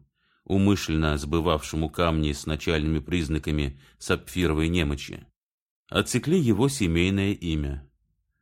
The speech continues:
После экзекуции бедняга стал формально и фактически сиротой, что в его бранже гарантировало разорение.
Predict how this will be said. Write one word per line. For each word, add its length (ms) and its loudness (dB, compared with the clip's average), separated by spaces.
После 300 4
экзекуции 560 2
бедняга 480 2
стал 280 2
формально 600 0
и 120 -2
фактически 640 -6
сиротой, 680 -2
что 260 2
в 60 2
его 280 4
бранже 600 0
гарантировало 800 0
разорение. 800 -2